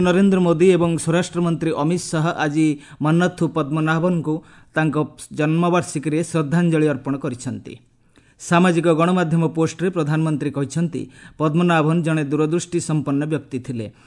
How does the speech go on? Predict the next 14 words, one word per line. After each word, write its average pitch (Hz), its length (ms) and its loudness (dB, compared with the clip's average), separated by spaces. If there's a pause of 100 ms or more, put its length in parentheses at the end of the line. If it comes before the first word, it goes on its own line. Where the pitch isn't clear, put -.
(160)
ମର୍ଯ୍ୟାଦା, 156 480 2 (120)
ସମାନତା 160 440 0 (100)
ଏବଂ 147 140 -2 (160)
ସାମାଜିକ 156 400 -2 (160)
ସଂସ୍କାରରେ 143 540 -4 (340)
ଦେଶର 156 320 0 (140)
ପ୍ରକୃତ 180 400 -6 (1120)
ପ୍ରଗତି 165 480 2
ନିହିତ 151 320 2
ବୋଲି 151 240 2
ସେ 160 200 0 (160)
ବିଶ୍ୱାସ 151 440 -4
କରୁଥିଲେ। 123 400 -8 (1400)
ସ୍ୱାସ୍ଥ୍ୟ, 175 420 0